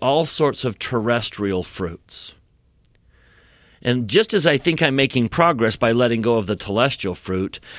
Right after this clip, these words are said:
I realize how many terrestrial fruits I'm holding on to. Well, along comes the Lord and says, "You need to let go.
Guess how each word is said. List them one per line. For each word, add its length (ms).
I 80
realize 480
how 260
many 400
terrestrial 840
fruits 400
I'm 180
holding 360
on 260
to. 240
Well, 300
along 320
comes 240
the 100
Lord 240
and 140
says, 260
"You 100
need 180
to 80
let 180
go. 320